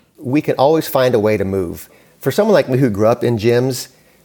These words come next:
my mentality is, "Well, I have to go to the gym to work out." But as I become older and hopefully a little bit wiser, I realize as long as I'm moving,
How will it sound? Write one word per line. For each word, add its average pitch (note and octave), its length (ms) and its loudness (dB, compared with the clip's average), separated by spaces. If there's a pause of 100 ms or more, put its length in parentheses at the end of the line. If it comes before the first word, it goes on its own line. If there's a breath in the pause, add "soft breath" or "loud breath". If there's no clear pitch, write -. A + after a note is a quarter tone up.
my A#2 280 2
mentality A2+ 440 0
is, F#2+ 120 -8
"Well, G2+ 100 2
I G2 60 0
have A#2+ 160 -4
to A2+ 60 -10
go A#2 120 2
to G#2+ 60 0
the F#2 60 -6
gym A2 160 0
to F#2+ 60 -2
work F2+ 240 -2
out." F2+ 240 -2 (220)
But G2+ 100 -8
as F#2+ 60 -4
I G#2 100 4
become G2+ 320 -4
older G#2+ 280 2
and F#2 80 -2
hopefully G#2+ 200 -4
a G#2+ 80 0
little F#2+ 160 0
bit F2+ 40 -2
wiser, G2+ 460 0 (460 loud breath)
I A2+ 60 0
realize A#2+ 260 2
as A#2+ 200 -2
long G#3+ 200 2
as G#3+ 80 0
I'm E3+ 120 2
moving, A#2 380 0